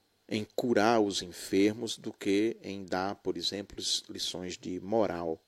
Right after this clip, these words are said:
para as pessoas. A dor humana era algo que tocava sensivelmente o nosso Senhor, justamente porque ele a experimentava também na sua vida, nos seus relacionamentos, no seu íntimo,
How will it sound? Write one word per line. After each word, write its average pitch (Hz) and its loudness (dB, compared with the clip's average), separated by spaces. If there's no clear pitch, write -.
para - -14
as - -14
pessoas. 85 -4
A 95 0
dor 131 12
humana 117 4
era 104 6
algo 107 8
que - -10
tocava 117 4
sensivelmente 98 -6
o 104 0
nosso 82 -4
Senhor, 90 0
justamente 90 -6
porque - -10
ele 90 -4
a - -6
experimentava 87 -8
também 82 -12
na 80 -12
sua - -4
vida, 85 -8
nos 85 -6
seus 92 2
relacionamentos, 85 -10
no 85 -18
seu 85 -4
íntimo, - -18